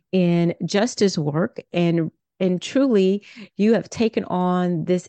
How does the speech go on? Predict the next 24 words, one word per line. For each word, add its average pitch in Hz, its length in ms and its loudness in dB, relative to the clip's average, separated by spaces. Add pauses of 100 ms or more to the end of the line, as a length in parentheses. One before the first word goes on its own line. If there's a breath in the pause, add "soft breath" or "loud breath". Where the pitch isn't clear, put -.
ethic 214 400 0
of 170 180 -4
understanding 175 600 0
what 160 160 0
we 214 120 2
call 170 320 -4
being 165 380 -2 (300 loud breath)
the 165 80 0
sister 233 480 -2
ambassador, 170 800 0
one 175 260 0
who 170 220 2
is 156 280 -2 (300 loud breath)
focused 196 400 0
on 160 280 0
dismantling 190 920 0
and 143 180 -2
disrupting, 165 840 0 (420 loud breath)
uh, 156 160 -4
the 156 140 -4
systemic 185 580 -2
injustices 165 800 -2
that 156 200 0
we 185 420 2